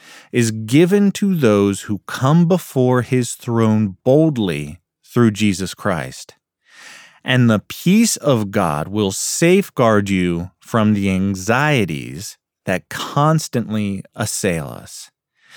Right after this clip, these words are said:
So our hearts and minds can be led astray by the cares and worries of this world,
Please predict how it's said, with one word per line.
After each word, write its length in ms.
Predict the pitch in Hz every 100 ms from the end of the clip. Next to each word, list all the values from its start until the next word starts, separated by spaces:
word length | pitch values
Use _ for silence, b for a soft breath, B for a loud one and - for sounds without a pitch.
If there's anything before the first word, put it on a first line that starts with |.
| B B B
So 180 | - 113
our 140 | 104
hearts 340 | - 143 175
and 160 | 196 190
minds 400 | 160 147 147 151
can 120 | 127
be 100 | 101
led 240 | 80 85 123
astray 460 | 147 - 143 135
by 140 | 131 92
the 100 | 78
cares 480 | - - 135 156 143
and 180 | 120
worries 340 | 107 120 131 123
of 140 | 120
this 200 | 120 123
world, 560 | 110 95 85 76 73